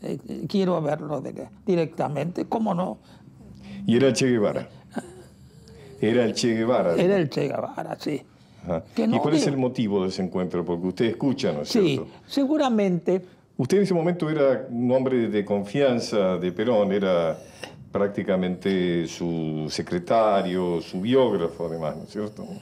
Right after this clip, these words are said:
Speaker 1: Eh, su, eh, no, edecán, diría yo.
Speaker 2: Edecán, ok.
Speaker 1: Edecán, eh, el hombre, eh, con quien conversaba después.
Speaker 2: ¿Y para qué lo fue a ver el Che a Perón?
Speaker 1: Para conseguir un par de hombres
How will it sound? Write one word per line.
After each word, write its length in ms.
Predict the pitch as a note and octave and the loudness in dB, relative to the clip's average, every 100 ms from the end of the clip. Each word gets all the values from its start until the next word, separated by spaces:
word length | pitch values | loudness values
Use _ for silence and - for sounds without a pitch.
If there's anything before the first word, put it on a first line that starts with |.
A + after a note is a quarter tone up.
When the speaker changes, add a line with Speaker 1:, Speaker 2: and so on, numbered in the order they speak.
| - - - A4 | -18 -20 -6 -2
Speaker 1:
Eh, 460 | A4 - A3+ A3+ | 2 2 0 -2
su, 580 | F#3+ G#3 G3 F#3+ F#3 F3+ F3+ - - - | -2 2 4 4 4 2 -4 -18 -18 -6
eh, 240 | - G3+ A#3 | -2 -2 -2
no, 320 | A3+ - A#3 | -4 0 2
edecán, 640 | G#3 G3+ G3 G#3 D#3 B2+ | 4 4 2 2 0 -2
diría 380 | C3 C3 B2+ A2+ | -2 0 0 -2
yo. 160 | B2 | 0
Speaker 2:
Edecán, 360 | A#2+ A#2+ A2 D2+ | 2 2 0 -2
ok. 200 | - F2+ - | -2 -4 -2
Speaker 1:
Edecán, 680 | - F3+ - G3+ F3+ E3+ - _ - | -2 -2 0 0 0 -2 -10 _ -2
eh, 460 | G#3 G#3+ - B3+ | 0 -2 -2 0
el 80 | G3+ | 2
hombre, 540 | B3 B3 A#3+ A#3+ A#3+ - _ _ - - _ - F#3+ | 2 2 2 0 0 -6 _ _ -20 -20 _ -8 -4
eh, 260 | F3 F#3 | -2 -2
con 180 | F#3+ G#3 | 0 0
quien 220 | F#3 A#3 | 2 2
conversaba 760 | G3+ G#3+ F#3 F3+ E3 A3 F3 D3 | 2 2 2 2 2 2 2 2
después. 560 | C#3+ C#3 F#3+ D#3+ C3+ - F3 - | 0 -2 0 2 0 -6 -16 -6
Speaker 2:
¿Y 120 | A#2+ | -4
para 240 | A#2+ C#3 C#3 | 0 0 0
qué 100 | F3 | 0
lo 140 | F3+ | 0
fue 140 | F3 C#3 | 0 0
a 20 | |
ver 160 | B2+ | 2
el 160 | A2 G2+ | -2 -4
Che 240 | - A2+ | -2 0
a 100 | G2 F2+ | 0 -2
Perón? 380 | F#2 F#2 A2 - - - - - | -4 -4 -4 -10 -16 -20 -8 0
Speaker 1:
Para 280 | F3 F3 - | 2 2 0
conseguir 520 | G3 F#3+ F#3+ A#3 G#3+ | 0 2 2 2 2
un 160 | F#3+ | 0
par 320 | D3 G3+ F#3+ E3+ | 2 2 2 2
de 120 | F3 | 2
hombres 680 | F#3+ E3+ D3 C#3+ D3 - | 2 0 0 0 0 -4